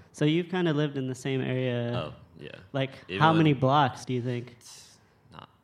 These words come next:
Speaker 2: many. Even when, like, I, like, I've moved out in the past, I only lived probably, like, five blocks away. <laughs>
Speaker 1: So are you and your family really close?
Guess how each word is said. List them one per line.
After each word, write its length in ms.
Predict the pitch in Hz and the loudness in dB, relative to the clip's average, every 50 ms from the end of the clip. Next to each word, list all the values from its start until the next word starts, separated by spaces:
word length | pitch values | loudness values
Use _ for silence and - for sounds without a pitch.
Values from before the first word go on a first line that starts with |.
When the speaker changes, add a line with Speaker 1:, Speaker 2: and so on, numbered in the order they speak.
| - - | -20 -20
Speaker 2:
many. 340 | 50 52 64 62 69 80 85 - 95 | -20 -18 -18 -16 -16 -12 -10 -8 -6
Even 220 | 98 104 110 110 | -6 -6 -6 -6
when, 160 | 107 104 98 | -6 -6 -6
like, 240 | 95 92 87 82 78 - - _ _ _ - | -6 -6 -6 -8 -10 -12 -18 _ _ _ -10
I, 80 | - 90 | -8 -6
like, 220 | 95 95 92 87 - - _ - - - | -6 -6 -6 -8 -12 -18 _ -20 -16 -14
I've 160 | 92 90 85 | -12 -12 -10
moved 300 | 87 87 87 82 73 82 | -12 -12 -12 -12 -8 -8
out 200 | 80 82 80 78 | -6 -6 -6 -8
in 80 | 80 | -12
the 60 | 76 73 | -16 -18
past, 560 | - - 73 73 76 80 82 - - - - - | -16 -14 -12 -10 -10 -12 -12 -16 -20 -20 -16 -14
I 220 | 78 76 76 73 73 78 _ _ | -12 -12 -12 -12 -14 -18 _ _
only 260 | - 85 87 87 82 76 | -16 -12 -12 -12 -12 -12
lived 460 | 76 73 73 71 69 69 - - - - - _ _ _ _ _ _ | -12 -12 -12 -12 -14 -18 -20 -20 -20 -20 -20 _ _ _ _ _ _
probably, 280 | - 50 - - - - - | -20 -18 -18 -16 -18 -18 -20
like, 180 | - - _ _ _ _ _ _ _ _ _ _ _ _ _ _ _ _ | -20 -20 _ _ _ _ _ _ _ _ _ _ _ _ _ _ _ _
five 300 | _ - - - - - | _ -12 -12 -12 -10 -10
blocks 320 | - 78 58 - - - | -10 -10 -10 -12 -14 -18
away. 160 | 55 52 98 - - - | -14 -12 -12 -12 -12 -10
<laughs> 120 | - 92 | -10 -10
Speaker 1:
So 140 | 104 - 156 | -4 -2 0
are 60 | 151 | 0
you 280 | 151 151 160 170 175 180 | 0 0 2 2 2 2
and 100 | 175 170 | 2 2
your 80 | 165 151 | 0 0
family 400 | - 160 151 151 156 165 160 147 | -2 -2 -2 0 0 -2 -2 0
really 260 | 131 143 147 143 131 | 0 0 0 0 0
close? 640 | - - - 127 127 175 277 330 - - - - | -2 -2 -2 -2 0 0 -2 -4 -6 -10 -14 -16